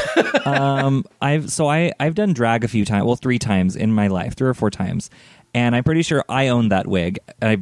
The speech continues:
Speaker 2: it was, <laughs> the wig was so bad. And then the bow randomly on her head. There was a point at which, when she's building this in the workroom, she holds up the bow with the arrow as if she's gonna make this, like, a headpiece. And if she had put the arrow on there, I might be more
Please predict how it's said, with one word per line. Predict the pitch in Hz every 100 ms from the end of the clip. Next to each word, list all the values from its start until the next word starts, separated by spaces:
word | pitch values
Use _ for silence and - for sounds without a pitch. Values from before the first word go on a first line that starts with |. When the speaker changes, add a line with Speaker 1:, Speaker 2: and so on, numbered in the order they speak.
| 95 - - - -
Speaker 2:
it | 131
was, | 113 117 -
<laughs> | 427 - 415
the | 143 139
wig | 131 165 156
was | 127 -
so | - 147
bad. | 147 120 104 104 -
And | 131 135
then | 135 135
the | 120 123
bow | 110 131 139 165
randomly | 151 147 143 131
on | 117
her | 113 107
head. | 107 123 139 151 - - - -
There | 135
was | 139
a |
point | 131 151 175
at |
which, | 143 151
when | 127 135
she's | - 123 104
building | 117 123 123
this | 110 104
in | 104
the | 101
workroom, | 101 107 107 98 92 -
she | - 131
holds | 127 143 139
up | 143
the | 117
bow | 107 110
with | 113 113 -
the | 110 -
arrow | 110 135 175 185
as | - 120
if | 120
she's | - 113
gonna | 120
make | 110 107 -
this, | 135
like, | 113
a | 95
headpiece. | 101 117 - 202 208 - - - - - -
And | 151
if | 156
she | -
had | 165 135 -
put | 190
the | 196 165
arrow | - 185 196
on | 113 107
there, | 107
I | 92
might | 123 127 - 123 - 117
be | 127
more | 127 120 117 113 110 104